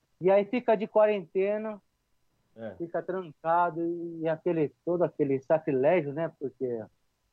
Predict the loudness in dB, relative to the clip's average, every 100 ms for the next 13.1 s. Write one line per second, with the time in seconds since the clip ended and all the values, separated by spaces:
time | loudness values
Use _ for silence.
0 | _ _ _ _ -2 2 2 0 -6 -2
1 | 0 0 -2 -14 -16 -4 2 4 4 0
2 | -4 -4 -6 -8 _ _ _ _ _ _
3 | _ _ _ _ -20 -18 -18 -16 -6 0
4 | 0 2 2 4 2 0 2 4 4 2
5 | 0 4 4 4 -2 _ _ _ _ _
6 | -4 -2 2 0 0 -4 -2 -2 -2 2
7 | 2 2 -2 -4 -4 -4 -4 -6 -4 0
8 | 0 0 -2 -2 -2 -4 -6 _ _ _
9 | _ _ _ _ _ _ _ _ _ -20
10 | -20 -20 _ -20 -20 _ -2 0 -4 -8
11 | -20 _ _ _ _ _ _ -20 -20 -20
12 | -14 -8 -6 -6 -6 -2 0 4 4 2
13 | -4